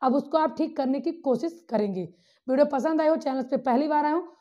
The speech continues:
तो प्लीज चैनल को सब्सक्राइब कर लीजिए, बेल आइकन को प्रेस कर लीजिए, एक लाइक कर दीजिए, मुझे Instagram फॉलो कर लीजिए, मेरी Instagram आईडी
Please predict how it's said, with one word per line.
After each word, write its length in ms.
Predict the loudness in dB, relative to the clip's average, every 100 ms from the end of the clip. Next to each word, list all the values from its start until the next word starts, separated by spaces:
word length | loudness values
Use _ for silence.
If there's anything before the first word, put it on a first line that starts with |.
| _ -4
तो 60 | -2
प्लीज 300 | 0 0 0
चैनल 160 | -2
को 100 | 0
सब्सक्राइब 360 | -2 -2 -2 -2
कर 120 | -2
लीजिए, 220 | -4 -2 -2
बेल 200 | 0 0
आइकन 220 | -2 -4
को 100 | -4
प्रेस 180 | -4 -4
कर 120 | -6
लीजिए, 160 | -4
एक 60 | -2
लाइक 240 | 0 -2 -2
कर 100 | -4
दीजिए, 320 | -2 -4 -8 _ _ _
मुझे 200 | -2 0
Instagram 440 | 0 0 0 0 0
फॉलो 180 | 2 4
कर 140 | 4 2
लीजिए, 180 | 0 0
मेरी 200 | 0 0
Instagram 400 | -4 -2 -4 -2
आईडी 200 | -4